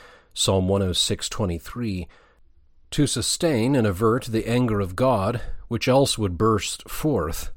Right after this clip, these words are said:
since through his intercession it came to pass that the fire was speedily extinguished and the people were not consumed.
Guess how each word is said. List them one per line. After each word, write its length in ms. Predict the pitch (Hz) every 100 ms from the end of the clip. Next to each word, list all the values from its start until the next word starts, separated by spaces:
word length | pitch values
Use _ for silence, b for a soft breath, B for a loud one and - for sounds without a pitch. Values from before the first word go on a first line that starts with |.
| -
since 420 | - - 120 110
through 260 | - 143 139
his 140 | 117
intercession 720 | 117 113 101 - - 170 - 87
it 160 | 107
came 280 | - 113 107
to 80 | 95
pass 640 | - - 185 104 113 - B B B -
that 140 | 131
the 80 | 131
fire 340 | - 160 160
was 160 | 127 120
speedily 520 | - - 170 117 92
extinguished 800 | 87 - 190 202 98 82 - -
and 100 | 107
the 60 |
people 440 | 104 - 233 - 82
were 160 | 87
not 260 | 113 147 -
consumed. 720 | 87 80 - 175 131 - -